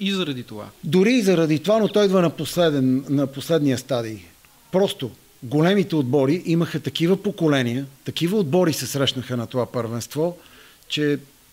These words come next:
Speaker 2: това според мен е достатъчно да го сложа като номер едно. Италия световния шампион. Германия беше с един от най-добрите си отбори.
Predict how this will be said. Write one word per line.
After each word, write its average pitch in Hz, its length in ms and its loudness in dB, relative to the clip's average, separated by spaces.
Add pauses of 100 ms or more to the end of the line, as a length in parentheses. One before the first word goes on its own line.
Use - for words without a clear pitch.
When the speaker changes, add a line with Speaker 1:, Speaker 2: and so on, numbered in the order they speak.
(140)
Speaker 2:
това 160 180 2
според 156 340 -2
мен 165 160 2
е 160 80 2
достатъчно 139 580 -4
да 147 80 -2
го 135 120 -2
сложа 135 340 -2
като 131 260 -6
номер 131 300 0
едно. 117 280 -4 (640)
Италия 175 380 0
световния 151 520 2
шампион. 123 440 -4 (420)
Германия 175 440 2
беше 202 280 0
с 170 200 -6
един 185 200 2
от 165 120 -2
най-добрите 165 540 2
си 139 140 -6
отбори. 127 400 0